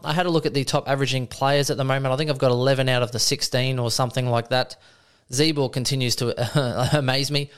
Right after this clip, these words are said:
uh, and Impey chipping away as well. Had a few, uh, poor disposals early for the Imp, so, uh, he'll be chipping away.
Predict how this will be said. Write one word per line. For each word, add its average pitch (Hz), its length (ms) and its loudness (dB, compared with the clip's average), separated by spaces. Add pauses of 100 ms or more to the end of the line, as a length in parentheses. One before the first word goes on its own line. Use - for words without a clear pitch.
(260)
uh, 131 220 0
and 131 200 -2
Impey 135 260 -2
chipping 127 340 -2
away 123 220 2
as 117 140 -2
well. 127 180 4
Had 135 200 0
a 117 60 0
few, 123 340 -2
uh, 120 140 0
poor 131 220 0
disposals 113 440 -2
early 120 180 0
for 117 140 -4
the 117 180 -2
Imp, 120 180 -6
so, 113 380 0 (840)
uh, 139 160 0
he'll 143 140 2
be 143 80 -2
chipping 135 260 -2
away. 120 300 0